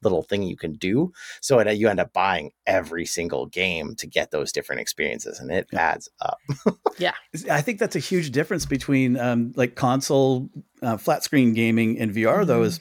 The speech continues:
Speaker 2: we used to talk about, "I wanna get this game so I can play as someone who skydives."
Speaker 1: Mm-hmm.
Speaker 2: And
Speaker 3: Right.
Speaker 2: then in V R, we say, "Let's go skydiving."
Speaker 1: Mm-hmm.
Speaker 3: Yeah.
Speaker 2: Like, you feel
Speaker 3: Mm-hmm.
Speaker 2: like you're doing it.
Speaker 3: Mm-hmm.
Speaker 2: So it, it's just a whole nother level.
Speaker 1: Yeah,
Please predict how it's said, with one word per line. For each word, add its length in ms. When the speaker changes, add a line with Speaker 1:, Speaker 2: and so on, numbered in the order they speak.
Speaker 2:
we 120
used 140
to 80
talk 120
about, 180
"I 60
wanna 180
get 180
this 140
game 280
so 180
I 40
can 320
play 540
as 320
someone 540
who 160
skydives." 680
Speaker 1:
Mm-hmm. 80
Speaker 2:
And 260
Speaker 3:
Right. 120
Speaker 2:
then 140
in 40
V 160
R, 180
we 140
say, 440
"Let's 160
go 140
skydiving." 560
Speaker 1:
Mm-hmm. 160
Speaker 3:
Yeah. 120
Speaker 2:
Like, 180
you 140
feel 380
Speaker 3:
Mm-hmm. 100
Speaker 2:
like 260
you're 120
doing 320
it. 120
Speaker 3:
Mm-hmm. 100
Speaker 2:
So 400
it, 220
it's 160
just 260
a 60
whole 520
nother 360
level. 400
Speaker 1:
Yeah, 260